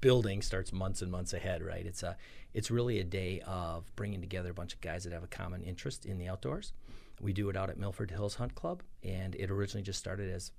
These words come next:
kind of the foursome idea of having four guys build a team and go out there and chase some birds and shoot some sporting clays and create some games that we could do to create some fun competition. And so that's how it started with, I think, maybe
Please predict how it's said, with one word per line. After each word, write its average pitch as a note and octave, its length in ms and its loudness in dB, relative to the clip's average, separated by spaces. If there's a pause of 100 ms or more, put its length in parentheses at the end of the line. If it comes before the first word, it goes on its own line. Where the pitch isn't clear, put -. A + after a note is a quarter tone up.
(120)
kind G#2+ 160 0
of A#2+ 60 0
the G2 60 0
foursome G2 500 -2
idea F#2 380 -2
of F2 120 -6
having F2+ 380 -4
four F#2 140 0
guys F#2 320 -2
build F2+ 220 -4
a F2 60 -4
team G#2+ 340 -2 (880)
and G#2+ 380 4
go A#2 120 4
out A#2+ 140 4
there B2 120 4
and A2+ 100 0
chase A#2 260 4
some A#2+ 140 4
birds C3+ 440 6
and G2 140 -2
shoot B2 220 0
some B2+ 120 2
sporting C3 380 4
clays C3+ 680 2
and F#2 400 0
create G#2+ 240 0
some A2 140 0
games A2 340 2
that A#2+ 120 0
we A2+ 120 2
could G2+ 180 -2
do G#2+ 160 0
to A2 80 0
create G#2 260 -2
some F#2+ 120 -2
fun G#2 200 0
competition. G#2+ 680 -2 (600)
And F#2+ 240 0
so F#2+ 300 2
that's F#2+ 300 0
how G#2+ 180 2
it G#2+ 80 0
started G#2 400 0
with, F#2 240 -4
I E2+ 140 -6 (100)
think, F#2+ 240 -4
maybe F#2 480 -4